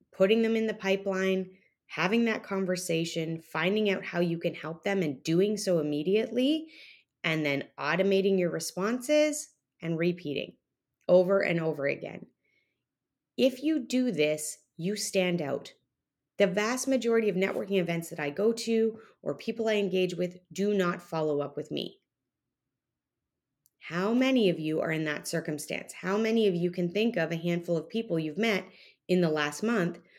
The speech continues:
that you really should talk to because they seemed interested or had something valuable to say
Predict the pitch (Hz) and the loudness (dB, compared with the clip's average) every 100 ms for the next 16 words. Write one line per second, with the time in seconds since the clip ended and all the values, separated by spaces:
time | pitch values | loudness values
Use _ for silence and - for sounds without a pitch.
0 | _ _ - 196 175 170 196 196 165 - | _ _ -4 0 0 2 4 4 2 2
1 | 185 170 143 151 - 262 294 359 - 175 | 0 0 -8 -8 -4 -2 -2 -2 -6 -4
2 | 190 185 180 180 180 165 143 143 175 - | -2 0 0 2 0 2 -2 -2 -6 -4
3 | 226 254 262 208 165 160 156 - _ _ | 0 0 0 0 2 2 -2 -6 _ _
4 | _ _ _ _ _ _ _ _ _ _ | _ _ _ _ _ _ _ _ _ _
5 | - 175 180 185 185 185 165 151 160 170 | -12 -4 -2 0 0 0 2 2 4 2
6 | 175 185 175 - 156 170 240 294 | 0 -4 -4 -4 -2 0 0 -2